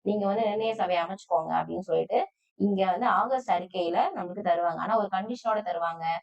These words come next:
ஒரு டொமினியன் மாதிரி, அ, நீங்க வந்து இருந்துக்கோங்க.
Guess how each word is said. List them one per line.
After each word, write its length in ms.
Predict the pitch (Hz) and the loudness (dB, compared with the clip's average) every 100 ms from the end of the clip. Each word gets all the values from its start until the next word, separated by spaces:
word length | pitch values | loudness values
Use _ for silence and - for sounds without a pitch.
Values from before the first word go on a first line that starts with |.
| _ _ _ | _ _ _
ஒரு 560 | - 185 180 170 170 165 | 0 2 4 4 0 0
டொமினியன் 600 | 185 226 277 330 302 240 | 0 2 0 0 0 0
மாதிரி, 540 | 185 185 214 202 175 175 _ | 2 0 2 0 -2 -6 _
அ, 180 | - 165 | 0 0
நீங்க 280 | 170 170 165 | 0 -4 -2
வந்து 240 | 165 170 | -2 0
இருந்துக்கோங்க. 680 | 185 170 180 175 170 156 156 | 0 -2 -6 -10 -2 -2 0